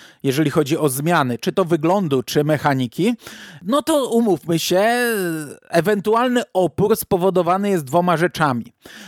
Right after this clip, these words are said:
Albo tak bardzo lubię to, co było kiedyś, że nie chcę żadnych zmian,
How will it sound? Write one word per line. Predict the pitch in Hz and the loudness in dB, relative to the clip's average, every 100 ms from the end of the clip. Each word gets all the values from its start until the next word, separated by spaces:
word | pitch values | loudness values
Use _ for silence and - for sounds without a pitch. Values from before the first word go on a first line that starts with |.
| 143 _ | -20 _
Albo | 190 254 269 190 151 131 | 0 2 2 2 0 0
tak | _ 165 180 151 | _ -2 -2 0
bardzo | 190 185 170 170 | 0 0 0 0
lubię | 175 170 160 | 2 0 0
to, | 180 | -2
co | - 170 | 0 0
było | 160 156 | 2 0
kiedyś, | - 170 151 143 123 | 2 0 0 0 -2
że | 113 135 135 | -2 0 0
nie | 139 156 196 202 | 0 0 0 0
chcę | - 139 | -2 -2
żadnych | 123 127 123 131 117 | 0 0 0 -2 -4
zmian, | 117 131 185 269 | -2 0 2 0